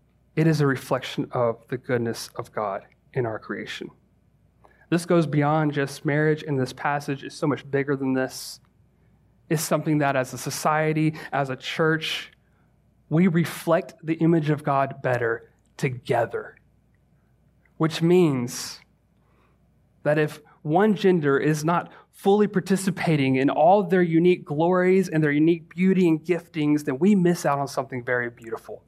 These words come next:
We miss out on something that fully images God. That's why it is for our good as a church to make sure we don't allow cultural stereotypes of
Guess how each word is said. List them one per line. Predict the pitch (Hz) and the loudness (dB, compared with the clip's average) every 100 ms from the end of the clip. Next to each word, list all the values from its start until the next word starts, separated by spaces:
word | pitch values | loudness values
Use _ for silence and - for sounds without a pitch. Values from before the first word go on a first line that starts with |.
| _ _ _ _ _ _ _ _ _ - | _ _ _ _ _ _ _ _ _ 2
We | 190 | 4
miss | 190 190 | 4 2
out | 170 170 170 | 0 0 0
on | 156 151 | -2 -2
something | - 151 147 | -4 -2 0
that | 143 - | 0 -4
fully | - - 170 165 165 | -8 -4 0 2 2
images | 165 151 143 131 131 131 - - _ | 0 0 2 0 -2 -4 -16 -20 _
God. | 131 120 113 113 _ _ _ _ _ _ _ _ _ _ _ | -2 -2 -2 -8 _ _ _ _ _ _ _ _ _ _ _
That's | - 190 | -2 -2
why | 170 175 196 | 2 2 4
it | 185 | 2
is | 208 208 | 2 2
for | - 202 | 2 2
our | 190 196 | 4 0
good | 160 175 180 156 | 2 2 4 2
as | 139 151 160 | 0 -2 0
a | 165 | -2
church | 160 - 156 - - - - _ _ _ _ _ _ _ _ _ _ _ - | -2 0 0 -2 -8 -12 -14 _ _ _ _ _ _ _ _ _ _ _ -2
to | 175 | 2
make | 185 | 2
sure | 185 202 180 | 2 2 4
we | 175 | 6
don't | 190 196 | 6 4
allow | 170 165 170 175 156 151 | 2 2 2 4 4 2
cultural | 151 165 160 165 | 0 -2 0 0
stereotypes | 156 - 160 170 165 165 160 165 - | 0 0 0 4 2 0 -2 -2 -4
of | 160 151 | -4 -4